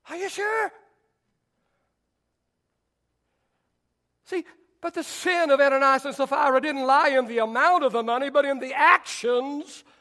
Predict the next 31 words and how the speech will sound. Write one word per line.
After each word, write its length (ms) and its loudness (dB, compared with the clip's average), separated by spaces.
with 160 -14
the 80 -8
money. 220 -16
Two 120 0
things 280 -2
I 40 -4
want 120 -2
us 80 -14
to 60 -10
notice 320 -6
here. 120 -6
First 240 -12
of 120 -10
all, 180 -2
they 140 -6
pretended 540 -8
to 100 -10
be 120 -6
a 80 -4
hundred 280 -6
per-, 260 -16
hundred 260 -8
percent 380 -16
committed. 400 -16
See, 180 -6
they 140 -6
had 200 -4
so 160 0
much 280 -8
pride 480 4
that 200 2